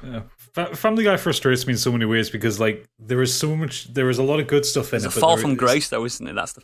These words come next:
Speaker 2: problem
Speaker 1: Well,
Speaker 2: with
Speaker 1: it's
Speaker 2: it.
Speaker 1: not even the fall from grace. I think it's just the structure of the show. It's like the, the, the
Speaker 2: Mm.
Speaker 1: idea of the cutaway gags. I mean, some of them are hysterical. Some of them have me in kinks.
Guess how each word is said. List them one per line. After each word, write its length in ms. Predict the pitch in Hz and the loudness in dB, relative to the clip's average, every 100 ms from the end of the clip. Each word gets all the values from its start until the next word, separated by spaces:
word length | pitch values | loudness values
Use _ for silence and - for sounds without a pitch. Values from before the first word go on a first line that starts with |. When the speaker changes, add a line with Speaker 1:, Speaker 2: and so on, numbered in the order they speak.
| - | -16
Speaker 2:
problem 260 | 127 220 | -8 -2
Speaker 1:
Well, 100 | - | 0
Speaker 2:
with 80 | 240 | 2
Speaker 1:
it's 60 | - | 2
Speaker 2:
it. 40 | |
Speaker 1:
not 60 | 311 | 2
even 180 | 285 285 | 0 -2
the 80 | 254 | 0
fall 180 | 262 | 2
from 120 | 226 185 | 2 2
grace. 220 | 190 214 | 2 2
I 80 | 165 | -2
think 120 | 190 | -2
it's 120 | - | -2
just 180 | 220 214 | 0 0
the 80 | 156 | 0
structure 380 | - 143 - 170 | 0 -2 0 -2
of 60 | |
the 60 | 170 | -2
show. 220 | - 190 | 0 0
It's 140 | 190 156 | 2 0
like 140 | 143 | 2
the, 140 | 143 | 2
the, 200 | 139 143 | 2 0
the 200 | 127 123 139 | -2 0 2
Speaker 2:
Mm. 40 | |
Speaker 1:
idea 240 | 143 123 139 | 2 2 2
of 60 | |
the 60 | 131 | 2
cutaway 380 | - - 143 143 | -2 -2 0 2
gags. 280 | 143 143 139 | 2 0 -2
I 40 | |
mean, 120 | 139 | -2
some 180 | 127 175 | 0 0
of 60 | 170 | 0
them 100 | 131 | 0
are 60 | |
hysterical. 540 | - 110 - 120 104 95 | -2 -4 0 -2 -2 -6
Some 160 | 143 | -4
of 40 | 127 | -2
them 100 | 107 | -2
have 140 | 107 | -4
me 180 | 101 92 | -6 -6
in 100 | 92 | -6
kinks. 440 | - 107 92 - | -6 -6 -6 -8